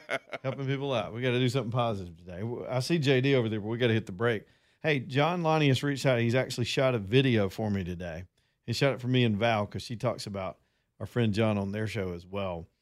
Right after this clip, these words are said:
Speaker 2: And he showed off his new outdoor room. He has set up a room. It's a showroom just for the outdoor furniture line. Before, they had, kinda had that stuff in different places.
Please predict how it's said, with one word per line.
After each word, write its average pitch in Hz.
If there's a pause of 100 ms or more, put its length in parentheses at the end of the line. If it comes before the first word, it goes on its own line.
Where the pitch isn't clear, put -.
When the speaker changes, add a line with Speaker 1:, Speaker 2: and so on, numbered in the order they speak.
(500)
Speaker 2:
And 120
he 110
showed 147
off 127
his 113
new 120
outdoor 123
room. 98
He 117
has 107
set 147
up 165
a 180
room. 131
It's -
a 98
showroom 123 (380)
just 147
for 165
the 143
outdoor 127
furniture 107
line. 80
Before, 156
they 131
had, 120
kinda 131
had 120
that 117
stuff 117 (160)
in 104
different 107
places. 110